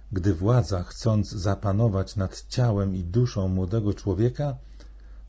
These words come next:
nasyła na niego edukatorów urzędników, których zadaniem jest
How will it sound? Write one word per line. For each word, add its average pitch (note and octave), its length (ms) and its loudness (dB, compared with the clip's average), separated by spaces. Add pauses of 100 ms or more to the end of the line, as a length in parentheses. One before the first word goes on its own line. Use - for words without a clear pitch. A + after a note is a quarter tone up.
nasyła B2 440 2
na A2 120 4
niego A2+ 420 2
edukatorów G#2+ 840 2
urzędników, G2+ 960 0 (600)
których G2+ 300 4
zadaniem G2 540 4
jest - 300 -4